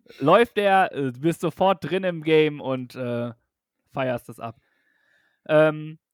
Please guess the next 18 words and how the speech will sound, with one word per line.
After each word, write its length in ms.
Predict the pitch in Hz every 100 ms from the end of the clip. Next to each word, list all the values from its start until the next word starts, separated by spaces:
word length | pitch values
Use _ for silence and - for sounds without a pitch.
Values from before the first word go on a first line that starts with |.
| _ _ _ _ _ _ _ _ _ _
was 200 | 147 170
ich 80 | 196
gerade 180 | 196 226
noch 60 | 214
erzählen 320 | 190 233 214
wollte, 220 | 185 175
ist, 160 | 196 -
es 220 | 156 151
wurde 400 | 202 285 262 -
auch 240 | 202 202 -
irgendwann 460 | 208 240 233 208 196
mal 420 | 196 196 196 160
die 220 | 143 165
schlechtesten 680 | - - 202 - 233 - 202
Songs 320 | - 202 196
der 140 | 185 170
neunziger 480 | 196 226 151 127
gekürt. 580 | 117 - - 120 180 -